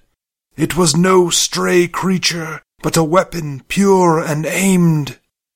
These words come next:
And it was indeed the troll who killed her, with strength alone, so that my wards and webs to detect hostile magics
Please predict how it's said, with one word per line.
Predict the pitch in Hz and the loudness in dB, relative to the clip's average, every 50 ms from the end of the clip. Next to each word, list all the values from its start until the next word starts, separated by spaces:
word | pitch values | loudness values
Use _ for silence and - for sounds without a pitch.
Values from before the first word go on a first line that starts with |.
| _ _ _ _ _ _ - | _ _ _ _ _ _ -10
And | - 156 165 | -4 -2 0
it | 180 170 - 143 | 0 0 0 0
was | 180 175 143 170 | 0 0 2 2
indeed | 175 165 156 127 170 180 175 170 170 151 | 2 2 2 0 0 0 2 2 0 0
the | 131 127 170 170 | -2 -4 -4 -4
troll | 170 - - - 175 170 170 170 160 160 156 143 | -2 -4 -6 -4 -2 -2 0 0 0 0 0 0
who | 113 156 147 - | 0 0 -2 -2
killed | - 147 170 165 160 147 | -2 -2 0 0 0 0
her, | 165 160 165 160 156 143 127 - _ _ _ - | -2 -4 -4 -4 -4 -6 -10 -16 _ _ _ -6
with | 143 143 - | -4 -2 -2
strength | - - - - 165 180 190 185 170 - - | -2 -2 -2 -2 0 0 0 0 -2 -6 -6
alone, | 175 180 175 180 175 175 170 160 156 151 151 147 143 135 - _ - | -6 -4 0 0 2 2 2 2 0 -2 -6 -8 -12 -16 -18 _ -6
so | - - 160 | -4 -4 -2
that | 151 160 170 156 | 0 -2 -2 0
my | 156 160 165 170 170 | 2 2 2 2 2
wards | 151 151 165 170 170 170 165 160 160 143 143 | 0 0 2 2 4 4 4 2 -2 -4 -6
and | 156 156 147 | -6 -6 -4
webs | 147 160 160 160 156 143 131 131 - | -2 0 0 0 -2 -2 -2 -4 -4
to | - - 160 156 | -4 -4 -6 -4
detect | 165 156 160 - 165 170 160 - - | -4 -6 -4 -4 -6 -6 -6 -8 -8
hostile | - - 160 156 170 - - - 160 151 143 | -6 -6 -6 -4 -2 -2 -2 0 0 0 0
magics | 139 143 160 160 156 151 160 156 - - - - - | 0 0 -2 -2 -2 -4 -8 -10 -10 -8 -6 -6 -8